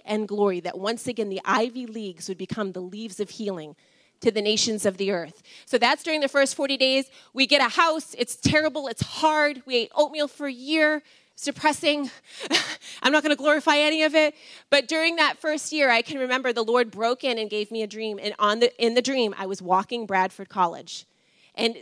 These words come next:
Bradford College was still vacant. Yikes! Talk about praying a long time for something. Bradford College was still vacant. And in my dream, I was bringing a group of interns that were a part of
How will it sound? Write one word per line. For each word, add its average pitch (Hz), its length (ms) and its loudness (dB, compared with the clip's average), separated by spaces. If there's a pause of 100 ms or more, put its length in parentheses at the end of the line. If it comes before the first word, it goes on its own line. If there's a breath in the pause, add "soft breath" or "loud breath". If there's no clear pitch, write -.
(120)
Bradford 285 360 4
College 339 320 4
was 277 100 0
still 330 220 4
vacant. 254 520 0 (200)
Yikes! 508 560 4
Talk 494 240 0
about 403 120 2
praying 381 220 4
a 349 40 -8
long 311 160 -2
time 262 180 0
for 285 80 -8
something. 220 380 0 (460 loud breath)
Bradford 269 320 2
College 269 260 2
was 254 100 -4
still 233 180 -2
vacant. 226 380 -4
And 202 100 -4
in 214 60 0
my 208 140 -2
dream, 226 460 -2
I 202 100 0
was 202 140 -4
bringing 240 340 -6
a - 80 -10
group 220 320 -12
of 202 160 -8
interns 185 580 -10
that - 160 -10
were 190 120 -8
a 180 40 -8
part 190 340 -8
of 185 240 -14